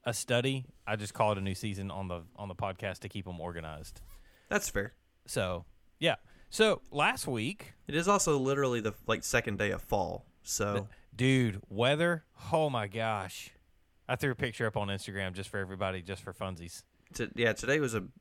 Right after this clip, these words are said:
Speaker 2: gorgeous day.
Speaker 1: Oh my gosh.
Speaker 2: Although
Speaker 1: And
Speaker 2: I did, I did see this thing where it was, like, um, all the se-, seasons listed out, and at the very bottom is, like,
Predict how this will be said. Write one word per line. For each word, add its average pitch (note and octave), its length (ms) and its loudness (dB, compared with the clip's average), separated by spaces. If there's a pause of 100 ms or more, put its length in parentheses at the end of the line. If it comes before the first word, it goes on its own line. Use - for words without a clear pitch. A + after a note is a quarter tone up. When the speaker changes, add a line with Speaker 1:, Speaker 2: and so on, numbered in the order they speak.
(120)
Speaker 2:
gorgeous G2+ 400 -2
day. F#2+ 360 -4 (280)
Speaker 1:
Oh A2+ 320 0
my F2+ 220 -6
gosh. G2+ 360 -4
Speaker 2:
Although C#3 200 8
Speaker 1:
And C#3+ 100 4
Speaker 2:
I F3 60 0
did, - 80 -8 (160)
I C#3+ 80 4
did F3 200 0
see E3 120 -4
this B2+ 180 0
thing B2 220 0
where A2 160 2
it F#2+ 80 2
was, G#2+ 180 -4
like, G2+ 300 -2
um, G2+ 420 -4 (520)
all A#2 200 2
the G2+ 180 0
se-, A2+ 240 -6
seasons A#2 540 -4
listed A2 260 -4
out, G#2+ 320 4 (140)
and G2+ 440 -4 (160)
at G#2+ 160 -2
the G#2+ 80 -4
very G#2 280 2
bottom G2+ 360 0
is, G2 160 -6
like, G2 240 -6